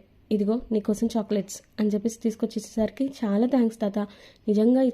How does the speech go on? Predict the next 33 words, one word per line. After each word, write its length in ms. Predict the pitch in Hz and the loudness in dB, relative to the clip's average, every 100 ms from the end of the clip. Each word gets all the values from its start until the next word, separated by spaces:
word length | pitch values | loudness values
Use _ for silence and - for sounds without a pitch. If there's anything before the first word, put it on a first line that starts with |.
| 220 | -2
చాక్లెట్స్ 440 | 196 233 247 - | -2 -4 -6 -10
చాలా 240 | 185 196 247 | -4 0 4
బాగున్నాయి" 440 | 247 214 196 196 - - _ 220 | 4 2 0 -4 -10 -20 _ -2
అని 140 | 220 | 0
చెప్పేసి 260 | 220 233 240 | 0 -2 -2
హ్యాపీగా 300 | 226 220 220 | -2 -2 0
ఫీల్ 160 | 226 | 0
అవుతూ 220 | 208 202 | 0 0
ఉంటే, 300 | 220 214 320 - - - - | -2 0 -4 -6 -20 -12 -2
"అయ్యో 200 | 208 247 | 2 4
దశరథ, 280 | 226 - 240 208 - _ - | 2 0 -2 -2 -6 _ -4
అవి 140 | 196 196 220 | -2 -2 -2
చూడు 200 | 240 339 - | -2 -4 -6
ఎంత 340 | 202 196 240 226 | -6 -2 -2 -2
కాస్ట్లీ 340 | 214 208 - 247 | -4 -4 -2 -2
చాక్లెట్సో" 400 | 247 247 247 277 294 _ _ _ | 0 0 -2 -4 -6 _ _ _
అని 140 | 226 220 | -2 0
చెప్పేసి 400 | 226 233 226 277 | 0 0 0 2
అంటా 300 | 262 226 233 | 2 2 2
ఉంటది. 320 | 226 214 226 320 | 0 -2 -2 -2
ఇంకా 240 | 294 247 | -2 -2
పారిజాతం, 520 | 240 214 214 208 202 - _ _ _ _ | -2 0 0 0 -2 -8 _ _ _ _
"కాస్ట్లీ 340 | 220 226 240 262 | -2 -2 2 4
ఏంటి 180 | 208 196 | 4 2
పిన్ని, 320 | 190 202 240 - 196 | 0 0 -2 -6 -6
నాకు 160 | 190 | -4
ఇవ్వాలనిపించింది 640 | 180 233 269 214 214 220 247 | 0 4 4 2 -2 0 0
ఇచ్చాను, 380 | 214 220 196 - - - - 202 | -2 -2 -2 -4 -18 -20 -18 -4
దానికి 300 | 208 247 262 | 2 2 2
కూడా 160 | 254 | 2
నువ్వు 180 | 254 214 | 4 4
ఇట్లా 180 | 190 233 | 2 2
మాట్లాడతావేంటి?" 720 | 240 233 233 226 233 226 226 | 2 2 0 2 0 0 -2